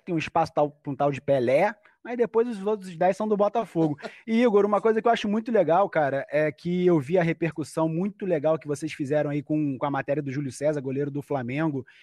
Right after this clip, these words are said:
é, <clears throat> mostrando pra ele, né, que ele foi eleito o maior goleiro da história do Flamengo pelos internautas, no podcast também do Flamengo, que também tem grande audiência, assim como a do Botafogo.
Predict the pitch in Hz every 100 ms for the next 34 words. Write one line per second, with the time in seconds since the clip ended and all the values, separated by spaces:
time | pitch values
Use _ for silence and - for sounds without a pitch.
0 | - _ - 123 135 139 131 131 123 117
1 | 110 _ 190 185 143 190 - 214 254 233
2 | 208 180 202 165 160 160 147 165 151 165
3 | 170 156 147 170 156 151 151 143 - 151
4 | 156 147 143 135 151 156 143 147 131 107
5 | 131 170 160 143 131 131 147 135 147 143
6 | - 139 143 139 135 143 143 - 139 139
7 | 135 120 143 165 151 123 _ _ - 143
8 | 131 143 147 135 170 165 156 147 143 143
9 | 139 156 175 202